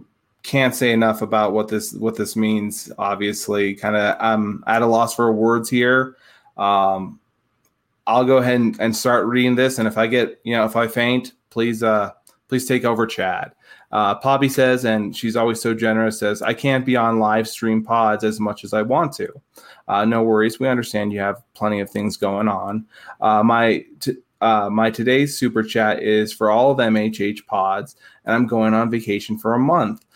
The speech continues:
Uh, we have heard a little bit about that. N-, not sure if you wanna, uh, for us to tell where you're going, but I really do hope you have a great time there. I know it's something where you can get a, uh, have a lot of different things to do, do different things with whoever you have there, if it's friends, family,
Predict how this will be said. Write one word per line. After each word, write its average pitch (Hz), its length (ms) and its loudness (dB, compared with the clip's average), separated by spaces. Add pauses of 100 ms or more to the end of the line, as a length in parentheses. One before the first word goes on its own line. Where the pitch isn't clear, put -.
(220)
Uh, 110 160 2
we 113 100 2
have 120 280 2
heard 131 200 2
a - 20 -2
little 131 200 0
bit 127 160 4
about 117 400 0
that. 127 400 2 (240)
N-, 143 160 -2
not 143 200 2
sure 147 100 2
if 143 80 -4
you 143 100 0
wanna, 131 260 2
uh, 110 440 0
for 117 220 -2
us 113 160 -4
to 110 60 -14
tell 117 300 -2
where 113 200 0
you're 110 180 0
going, 110 560 -2
but 110 180 -2
I 107 60 2
really 117 260 0
do 117 200 -2
hope 113 240 -2
you 110 80 0
have 104 180 -2
a 107 60 -4
great 110 360 -2
time 107 380 -2
there. 107 320 0
I 104 80 -2
know 107 180 -2
it's 107 140 -6
something 107 380 -6
where 104 100 -4
you 101 140 -8
can 107 100 -16
get 107 140 -2
a, 101 80 -2
uh, 101 380 -4
have 110 200 -2
a 101 60 -4
lot 104 260 0
of 107 80 -4
different 110 240 -2
things 107 240 -4
to 110 80 -10
do, 107 480 0 (260)
do - 120 -2
different 120 340 0
things 113 240 0
with 107 180 0
whoever 110 320 2
you 107 120 2
have 104 220 0
there, 101 140 2
if 101 120 -4
it's - 100 -12
friends, 110 500 0
family, 104 760 -2